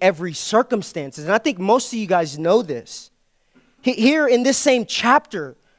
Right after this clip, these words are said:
we are called to judge. Even in the same chapter, we see that notion done away with.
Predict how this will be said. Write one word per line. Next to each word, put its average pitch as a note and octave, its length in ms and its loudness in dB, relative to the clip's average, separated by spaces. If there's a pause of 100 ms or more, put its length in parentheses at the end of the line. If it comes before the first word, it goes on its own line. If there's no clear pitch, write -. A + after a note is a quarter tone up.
(160)
we A#3 180 4
are G3+ 100 4
called G3 340 0
to F3+ 100 -10
judge. C3+ 640 -10
Even C4+ 260 2
in C4+ 120 4
the A#3+ 60 0
same A3 280 0
chapter, A3 440 -2
we D#3+ 100 -6
see G#3 180 -10
that F3+ 180 2
notion F3 360 -6
done E3 160 -4
away D#3+ 240 -2
with. C3+ 220 -8